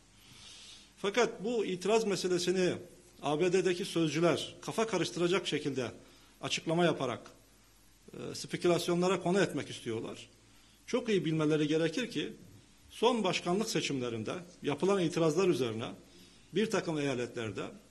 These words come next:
örneğin Nevada'da ve Michigan'da oylar yeniden sayılmıştır. Florida'daki oyların yeniden sayılması bile anlaşmazlıkları bitirememiştir ve netice itibariyle seçimin sonucunda kimin galip olduğuna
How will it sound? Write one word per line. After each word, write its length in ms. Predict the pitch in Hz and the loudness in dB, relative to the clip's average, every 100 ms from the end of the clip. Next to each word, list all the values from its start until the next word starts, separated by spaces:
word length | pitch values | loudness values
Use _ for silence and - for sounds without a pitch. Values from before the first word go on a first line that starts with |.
| - - - - - - | -20 -20 -20 -20 -20 -6
örneğin 460 | 151 156 160 156 147 | 0 2 2 2 2
Nevada'da 480 | 147 170 147 120 120 | 2 4 4 2 -2
ve 80 | 123 | -2
Michigan'da 540 | 131 175 131 104 110 - - - - - - | -2 0 -2 -4 -8 -14 -20 -20 -20 -20 -4
oylar 280 | 147 170 196 | 2 4 4
yeniden 300 | 180 196 160 | 2 2 2
sayılmıştır. 800 | - 107 98 95 - - - - - - - - - - - - - - | 0 -4 -8 -10 -14 -14 -16 -18 -20 -20 -20 -20 -20 -20 -20 -20 -20 -20
Florida'daki 920 | - 143 160 226 208 143 135 123 135 | -6 4 6 6 6 4 2 -2 -2
oyların 500 | 131 143 135 202 - - - - - - | 0 2 2 2 -2 -10 -20 -20 -14 -2
yeniden 360 | 175 220 185 | 0 4 2
sayılması 640 | 156 151 151 147 135 - 170 | 2 2 2 2 0 0 0
bile 160 | 127 | 0
anlaşmazlıkları 800 | 131 143 135 135 131 127 135 135 | 0 0 0 0 -2 -2 -2 -2
bitirememiştir 800 | 131 147 175 196 - 240 233 - - - - - - | 0 2 4 2 2 -2 -6 -8 -20 -20 -20 -20 -4
ve 120 | 147 147 | 0 2
netice 380 | 156 170 240 | 0 0 0
itibariyle 420 | 226 208 196 160 143 | 0 2 2 4 0
seçimin 460 | 165 151 185 233 | -2 0 0 0
sonucunda 580 | 202 202 208 202 190 160 | 0 2 2 2 2 0
kimin 340 | - 202 226 | 2 2 4
galip 320 | 175 170 185 165 | 4 6 6 4
olduğuna 460 | 139 151 220 220 | 2 2 0 -2